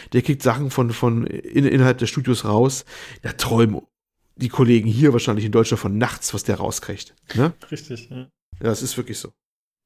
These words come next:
Speaker 2: Aber ist schon bezeichnend, finde ich, dass das so, ich meine, das ist ja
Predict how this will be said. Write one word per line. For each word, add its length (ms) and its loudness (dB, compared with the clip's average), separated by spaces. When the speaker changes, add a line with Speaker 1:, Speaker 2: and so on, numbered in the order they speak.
Speaker 2:
Aber 140 0
ist 80 2
schon 120 2
bezeichnend, 420 2
finde 140 -4
ich, 60 -8
dass 140 -4
das 140 -8
so, 340 -4
ich 100 -12
meine, 120 -2
das 120 -6
ist 140 -6
ja 80 4